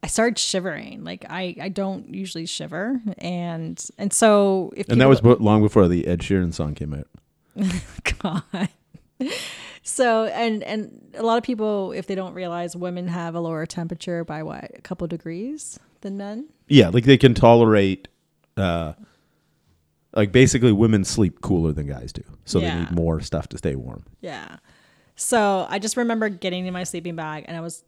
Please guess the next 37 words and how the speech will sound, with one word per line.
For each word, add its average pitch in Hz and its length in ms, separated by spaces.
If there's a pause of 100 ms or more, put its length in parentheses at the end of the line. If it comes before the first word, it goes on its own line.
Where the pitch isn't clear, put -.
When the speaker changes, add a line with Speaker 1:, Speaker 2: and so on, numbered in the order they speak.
(120)
Speaker 1:
just 185 160
shivering. 160 580
And 147 80
I'm 156 80
like, 151 160 (480)
"Oh 165 400
shit. - 460 (520)
Like, - 200 (1200)
am 180 80
I 180 100
gonna 220 140
wake 175 220
up?" 190 440
<laughs> 254 40 (680)
You 285 120
know, 214 260
like, 196 180
this 196 200
is, 180 240
this 175 240
is 165 100
really 170 260
weird. 170 360 (800)
And 180 420
I 175 60
remember 196 260
I 220 100
told 185 300
you 185 80
guys 175 280
that. 165 340
So 180 100
I 175 100
was 196 120
in 226 80
the 226 60
middle 175 500